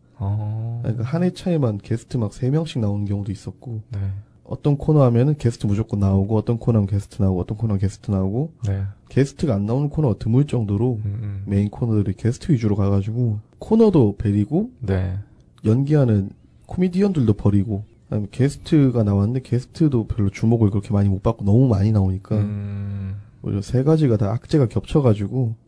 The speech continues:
Speaker 2: 오히려 참신하고 재밌는 거보다는 그냥 좀 어영부영 대충 후루룩 말아먹은. <laughs>
Speaker 1: 어, 그 정도로?
Speaker 2: 아니, 그러니까 이 코너를 그 당시에 서수민 씨피 님이 개콘에 계실 때 장수 코너가 너무 많았어요.
Speaker 1: 네.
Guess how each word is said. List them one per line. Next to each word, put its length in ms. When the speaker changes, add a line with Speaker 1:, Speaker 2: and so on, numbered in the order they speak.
Speaker 2:
오히려 200
참신하고 640
재밌는 460
거보다는 680
그냥 180
좀 220
어영부영 760
대충 280
후루룩 340
말아먹은. 1120
<laughs> 1500
Speaker 1:
어, 220
그 80
정도로? 500
Speaker 2:
아니, 100
그러니까 260
이 40
코너를 680
그 120
당시에 520
서수민 420
씨피 260
님이 300
개콘에 360
계실 280
때 300
장수 320
코너가 260
너무 160
많았어요. 680
Speaker 1:
네. 340